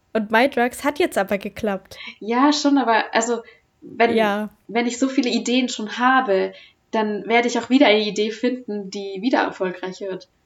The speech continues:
Speaker 2: So.
Speaker 1: Ja.
Speaker 2: Ja, okay, ja, er ist halt irgendwie einfach da so voll auf dem Trip, ja. Aber trotzdem halt irgendwie schade halt, dass er, dass er halt nicht damit aufhören kann.
Speaker 1: Ja, absolut schade.
Speaker 2: Ja.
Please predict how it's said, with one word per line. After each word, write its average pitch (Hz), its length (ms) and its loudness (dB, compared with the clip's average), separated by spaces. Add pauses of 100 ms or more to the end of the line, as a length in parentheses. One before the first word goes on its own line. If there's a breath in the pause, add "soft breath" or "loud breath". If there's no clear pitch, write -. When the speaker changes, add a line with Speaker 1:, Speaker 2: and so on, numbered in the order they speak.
Speaker 2:
So. 190 400 -4 (520)
Speaker 1:
Ja. 202 440 0 (720 loud breath)
Speaker 2:
Ja, 202 400 4
okay, 196 300 0
ja, 180 240 -4
er 180 100 -4
ist 185 100 -12
halt 185 160 -12
irgendwie 175 280 -8
einfach 175 280 -14
da 175 180 -10
so 175 120 -16
voll 175 200 -10
auf 175 100 -12
dem 180 180 -16
Trip, - 260 -14
ja. 175 280 -10 (520 loud breath)
Aber 214 220 2
trotzdem 220 420 -2
halt 202 180 0
irgendwie 190 220 -2
schade 190 400 -2
halt, 175 220 -8
dass - 180 -12
er, 175 280 -8 (260)
dass 214 220 0
er 214 120 -2
halt 190 220 -4
nicht - 240 -14
damit 185 200 -6
aufhören 175 420 -10
kann. 180 340 -12 (260)
Speaker 1:
Ja, 240 540 -2 (400)
absolut 202 480 -10
schade. 196 360 -12 (160)
Speaker 2:
Ja. 202 240 -16